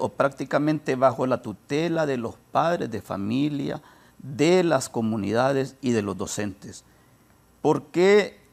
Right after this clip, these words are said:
digo esto? Porque recordemos que cuando no habían pupitres, cuando no habían mobiliario, salíamos a protestar los docentes. ¿Y qué se nos decía?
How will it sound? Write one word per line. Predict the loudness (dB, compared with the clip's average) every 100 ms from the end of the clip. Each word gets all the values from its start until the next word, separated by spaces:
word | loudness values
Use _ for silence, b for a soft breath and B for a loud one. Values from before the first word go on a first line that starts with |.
| _ -10
digo | -4 0 2
esto? | 2 0 -4
Porque | -6 -6 -6 -6
recordemos | -6 -8 -6 -4 -2 -6 -8
que | -8 -4 -4 -6 -4
cuando | 0 2 2 0 0
no | 2
habían | 2 0 -2 -2 -4
pupitres, | -6 -10 -8 -8 -8 -8 -10
cuando | -6 -4 -2
no | -2
habían | -2 -2 -2 0 -2 -2 -2
mobiliario, | 0 0 0 2 2 0 -6 b b b b _ _ -6
salíamos | 2 4 6 6 4 2
a | 0
protestar | -4 -4 -2 -2
los | -2
docentes. | -4 -6 -6 -12 -18 -20 _ _ _ _ -6
¿Y | -2
qué | 2
se | 2
nos | 2
decía? | 0 0 0 0 -2